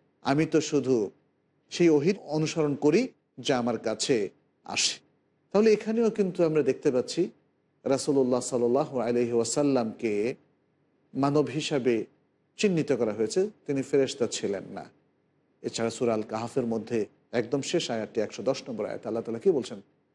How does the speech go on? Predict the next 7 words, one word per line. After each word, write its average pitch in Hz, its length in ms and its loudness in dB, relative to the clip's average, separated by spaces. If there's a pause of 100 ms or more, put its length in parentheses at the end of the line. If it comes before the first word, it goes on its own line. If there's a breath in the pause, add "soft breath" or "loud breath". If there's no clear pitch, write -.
"কুল 131 140 4
ইন্নামা 139 400 0
আনা 127 340 0
বাশারুম 127 480 0
মিথলুকুম 139 540 0
ইউহা 151 340 0
ইলাইয়া 135 580 2